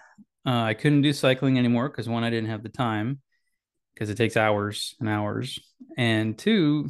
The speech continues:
where I live now really is not conducive. I used to live right next to farmland. And so you'd go out there, these, just these long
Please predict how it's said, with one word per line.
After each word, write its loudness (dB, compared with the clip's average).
where 2
I 4
live 2
now 0
really -2
is -6
not -6
conducive. -6
I -2
used -6
to -8
live -4
right 2
next -4
to -10
farmland. -2
And -8
so -6
you'd -6
go 0
out -4
there, -6
these, -8
just -8
these -6
long 0